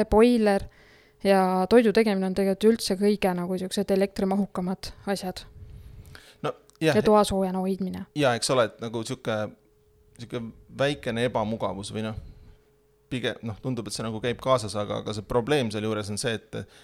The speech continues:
Speaker 2: et isegi selle väikese ebamugavuse juures on elektriarve ikkagi, on ju. Noh.
Speaker 1: No ta on kõrgem selles
Speaker 2: Kõrgem,
Speaker 1: suhtes, ta ei
Speaker 2: jah.
Speaker 1: ole küll nagu niimoodi nagu mõnel teisel, et mul on siin näide ühelt, äh, sõbralt, et kes,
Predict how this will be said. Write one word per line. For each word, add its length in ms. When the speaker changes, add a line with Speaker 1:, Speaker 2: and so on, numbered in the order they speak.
Speaker 2:
et 160
isegi 240
selle 160
väikese 460
ebamugavuse 540
juures 260
on 160
elektriarve 1040
ikkagi, 320
on 200
ju. 120
Noh. 120
Speaker 1:
No 80
ta 160
on 240
kõrgem 400
selles 240
Speaker 2:
Kõrgem, 220
Speaker 1:
suhtes, 80
ta 80
ei 60
Speaker 2:
jah. 60
Speaker 1:
ole 140
küll 140
nagu 180
niimoodi 460
nagu 180
mõnel 280
teisel, 400
et 120
mul 160
on 220
siin 220
näide 360
ühelt, 300
äh, 240
sõbralt, 440
et 160
kes, 180